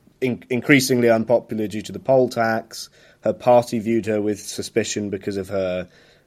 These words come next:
uh, attitude towards Europe. She was deposed by her own party in nineteen ninety, um, and John Major became Prime Minister. Do you think that Margaret Thatcher would have been an easier opponent for Neil Kinnock to face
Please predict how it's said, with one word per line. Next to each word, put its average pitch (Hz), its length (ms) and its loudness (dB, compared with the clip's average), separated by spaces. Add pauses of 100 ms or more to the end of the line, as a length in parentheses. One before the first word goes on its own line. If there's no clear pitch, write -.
uh, 101 320 0
attitude 101 460 -8
towards 101 320 -6
Europe. 113 600 2 (760)
She - 180 2
was 127 160 4
deposed 131 500 6
by 117 160 6
her 113 140 2
own 110 160 0
party 120 420 4
in 110 100 -2
nineteen 107 380 -6
ninety, 113 640 -2 (500)
um, 113 340 4
and 117 160 -2
John 131 260 6
Major 123 360 6
became 104 400 -2
Prime 104 220 -2
Minister. 95 560 -6 (680)
Do 180 140 -2
you 214 120 2
think 220 340 4
that - 380 0
Margaret 147 380 8
Thatcher 123 680 6
would 131 220 0
have 123 160 -4
been 123 160 2
an 127 180 0
easier 120 520 2
opponent 98 540 -2
for - 200 -6
Neil 107 260 0
Kinnock 98 440 -4
to - 120 -12
face - 580 -2